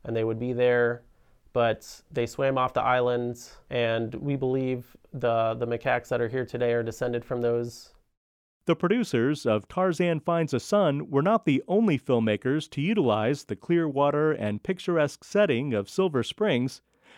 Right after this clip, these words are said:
Speaker 2: Other films shot on location here include the nineteen sixty-five James Bond movie Thunderball, the nineteen fifty-one film The Barefoot Mailman, and many others.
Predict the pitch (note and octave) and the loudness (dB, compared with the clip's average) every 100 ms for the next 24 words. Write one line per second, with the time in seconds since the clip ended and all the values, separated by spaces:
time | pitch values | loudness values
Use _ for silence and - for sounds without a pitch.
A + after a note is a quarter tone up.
0 | - A3 A3+ G#3 C3 A#2+ C#3 - C#3 C3 | -4 0 2 2 2 2 0 -2 0 2
1 | A#2+ A#2 A2 E3+ - D3 G#2+ A2 A#2 D#3 | 0 0 0 0 0 -2 -2 -2 0 -2
2 | - A2+ - C#3+ A#2+ A2+ D#3 D#3 E3+ D3+ | -4 -6 -2 -2 0 0 -2 -2 -4 -2
3 | D#3+ - C#3 D3+ C#3+ C#3 B2 - D3+ D#3 | -6 -2 -2 0 0 0 -2 0 0 0
4 | C#3 - C#3+ E3+ C#3+ A2+ G#2+ C3+ D#3 - | -4 -2 0 2 2 0 0 0 -2 0
5 | A3 D#3+ G#2 G2+ G#2+ C3 _ _ - - | 0 2 2 0 0 -2 _ _ -20 -4
6 | C3 C3+ C3+ C#3+ B2+ D3+ - A#2+ D3+ F#3+ | 0 2 2 -2 0 0 0 0 2 0
7 | - B2 B2 C#3 B2+ G#2+ D3+ E3+ - B2 | 2 2 2 0 -2 0 0 0 0 0
8 | B2+ G3 E3+ G#2 G#2+ C#3+ - - A#2 A2+ | 2 2 2 2 0 -2 -6 -2 0 2
9 | A#2+ E3 E3 C#3+ B2+ A#2 G2 - | 2 2 2 2 0 0 -2 -10